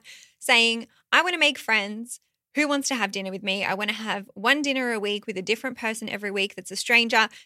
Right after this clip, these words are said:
to build up my own network." She had moved interstate, had gone through some things,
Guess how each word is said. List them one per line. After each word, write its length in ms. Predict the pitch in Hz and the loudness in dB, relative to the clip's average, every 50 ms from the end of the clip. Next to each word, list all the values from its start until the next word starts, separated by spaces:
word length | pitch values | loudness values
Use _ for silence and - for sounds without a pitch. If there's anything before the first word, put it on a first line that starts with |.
| _ - | _ -8
to 80 | - 233 | -6 -4
build 300 | 196 214 214 208 202 - - | -2 0 0 0 0 -2 -2
up 140 | 196 - | -4 -4
my 180 | - 202 196 - | -2 -2 -2 -2
own 220 | - 196 196 202 | -2 -6 -8 -8
network." 520 | 196 190 - - - - - - - _ - _ _ - | -10 -10 -12 -10 -8 -8 -8 -8 -12 _ -20 _ _ -8
She 220 | - - 254 262 | -4 -2 0 0
had 140 | 247 247 220 | 0 -2 -2
moved 420 | 226 220 220 226 220 214 - - - | -2 -2 -2 -2 -4 -6 -10 -10 -8
interstate, 720 | - 220 196 - 202 - - - 294 302 302 302 294 - _ _ _ _ _ _ - | -8 -8 -8 -8 -8 -6 0 2 4 4 4 4 2 -4 _ _ _ _ _ _ -8
had 200 | - 254 220 - | -6 -6 -4 -2
gone 260 | - 196 202 208 214 | -2 -2 -2 -2 -6
through 300 | 214 226 214 208 208 220 | -6 -4 -4 -4 -4 -4
some 220 | - - - 214 | -6 -10 -12 -6
things, 440 | 214 - 269 277 269 269 277 277 262 | 0 2 4 4 4 2 -2 -4 -6